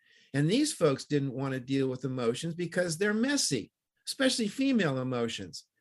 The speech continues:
So what they did is they just avoided them. So I thought, "Here I am. Now I've got to come up with a way. I've got to be able to work with my, my clients, and I've got to train staff."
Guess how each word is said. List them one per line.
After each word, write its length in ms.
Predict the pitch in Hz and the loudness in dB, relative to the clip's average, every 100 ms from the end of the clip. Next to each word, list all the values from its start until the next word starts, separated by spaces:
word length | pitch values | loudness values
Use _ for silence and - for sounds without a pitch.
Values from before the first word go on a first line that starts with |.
| _ _ | _ _
So 180 | - 170 | 0 2
what 180 | 165 143 | 2 2
they 240 | 185 277 | 4 4
did 220 | 156 147 | 4 2
is 180 | 185 127 | 2 -2
they 180 | 135 135 | -2 -2
just 280 | 131 147 - | -2 -2 -2
avoided 560 | 139 170 254 233 143 | -2 2 2 4 0
them. 260 | 113 104 87 _ _ _ _ _ _ _ _ | -2 -8 -10 _ _ _ _ _ _ _ _
So 180 | - 202 | -2 2
I 120 | 190 | 0
thought, 260 | 180 190 170 | 0 0 2
"Here 180 | 233 | 2
I 120 | 254 185 | 2 2
am. 260 | 147 156 | 2 2
Now 160 | 156 151 | 0 0
I've 160 | 196 | 0
got 140 | 208 233 | 0 2
to 80 | 220 | 2
come 240 | 202 185 | -2 -4
up 140 | 185 | -2
with 120 | 175 160 | 0 2
a 80 | |
way. 240 | 147 139 135 | 2 2 2
I've 140 | 135 | -2
got 240 | 160 160 147 | -2 0 0
to 80 | |
be 240 | 139 139 147 | 0 2 4
able 160 | 147 | 2
to 100 | 147 | 0
work 260 | 139 165 220 | 0 0 -2
with 200 | 208 165 | -4 -4
my, 180 | 156 139 - _ | -4 -4 -8 _
my 240 | 139 135 - _ _ | -2 -2 -6 _ _
clients, 640 | - 240 226 120 151 - - _ _ | 2 2 4 2 -2 -8 -14 _ _
and 120 | 156 160 | -2 0
I've 140 | 156 | 2
got 140 | 170 | 2
to 80 | 165 | 0
train 340 | 165 180 165 165 | 0 -2 0 -2
staff." 500 | - 233 196 107 | 2 2 2 -2